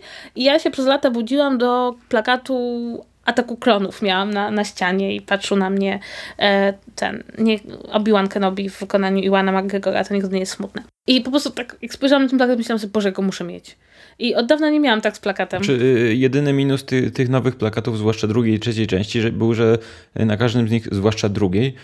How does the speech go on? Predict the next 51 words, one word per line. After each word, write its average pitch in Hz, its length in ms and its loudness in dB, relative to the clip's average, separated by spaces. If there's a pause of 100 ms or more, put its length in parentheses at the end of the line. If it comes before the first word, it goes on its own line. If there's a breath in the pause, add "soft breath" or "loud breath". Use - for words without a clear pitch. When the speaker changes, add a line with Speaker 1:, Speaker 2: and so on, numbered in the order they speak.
(160 loud breath)
Speaker 2:
był 127 120 -2
cierpiący 113 580 2
Anakin, 107 500 0
a 95 180 -2
ten 98 220 0
Speaker 1:
<laughs> - 40 4
Speaker 2:
Anakin - 300 2
Speaker 1:
Tak. 107 100 2
Speaker 2:
bardzo 113 240 4
mi 113 100 2
się 113 120 0
nie 107 80 4
podobał, 101 440 2
znaczy 101 240 -6
ten 92 160 -2
aktor 101 260 -2
po 95 60 -10
prostu, 101 420 0 (440 loud breath)
n-, 87 300 -2 (140)
jakoś 104 280 -2
nie 113 160 2
wiem, 98 140 2
no, 87 120 0
tak 110 220 0
jakby 104 320 0 (140)
nie, 117 480 0
nie 117 120 0
budzi 117 260 -2
mojego 113 280 4
entuzjazmu, 104 520 2
powiedzmy. 98 480 -2 (120)
I, 107 300 0
ale 127 140 4
jakby 147 360 4
faktycznie 139 480 -2
plakaty 127 340 -2
były 117 220 4
w 110 60 -4
tej 117 120 -2
samej 113 240 -2
stylistyce. 107 640 -2 (140)
Oczywiście 131 340 0
zgadzam 123 260 2
się 120 100 -4
z 113 40 -6
tobą 117 240 2
a 95 60 0
propos 104 500 0 (320 loud breath)
hype'u. 107 380 0 (360 loud breath)
To 104 140 -2
znaczy 104 540 2